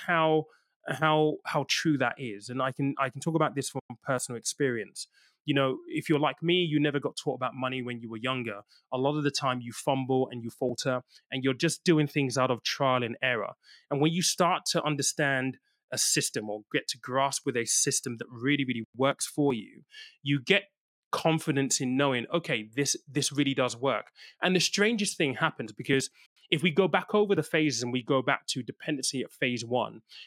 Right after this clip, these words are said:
and we go back to phase two where, you know, um, you're getting to the point where you have basic financial security, the lessons that you learn there are so integral. I mean, the habits that you have to embed,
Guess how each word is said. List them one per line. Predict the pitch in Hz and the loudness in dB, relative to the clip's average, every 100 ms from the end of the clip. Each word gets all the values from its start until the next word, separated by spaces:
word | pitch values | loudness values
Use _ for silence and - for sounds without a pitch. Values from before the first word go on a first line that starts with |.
| _ | _
and | 139 | -2
we | 131 | 0
go | 113 135 | 2 2
back | 117 139 - | 4 0 0
to | - 131 | -4 -4
phase | - 147 131 - | 0 0 0 -2
two | - 165 143 120 | 0 4 2 2
where, | 120 117 117 - - _ - | 2 2 -2 -8 -20 _ 0
you | 143 | 2
know, | 135 127 120 - | 4 2 0 -2
um, | 123 120 - _ | -2 -4 -8 _
you're | 139 131 | 0 0
getting | 123 160 160 139 131 - - | 2 -2 0 0 -2 -6 -6
to | 143 | -6
the | |
point | - 151 123 | -2 -2 -2
where | |
you | 131 | -2
have | 123 123 - _ - 123 | -2 -4 -6 _ -12 2
basic | 151 147 - | 2 2 -4
financial | - 139 131 - | -2 -2 -2 -4
security, | - - - 135 123 - 101 - - - _ | -6 -6 0 0 0 -4 -8 -14 -20 -20 _
the | 147 | 2
lessons | 175 202 226 170 | 4 4 0 0
that | 165 | -2
you | 151 | 0
learn | 147 139 127 | 2 0 0
there | 131 110 - | 2 2 0
are | 131 | 0
so | - - - 190 165 | 2 0 2 4 4
integral. | 127 - 127 104 92 - - | 0 0 -2 -2 -14 -12 -4
I | |
mean, | 160 151 | 0 0
the | 143 - | -2 -2
habits | 190 180 165 | -2 -2 -2
that | 165 143 | -4 -6
you | - | -4
have | 139 - | -6 -4
to | 135 | -4
embed, | 120 113 | -4 0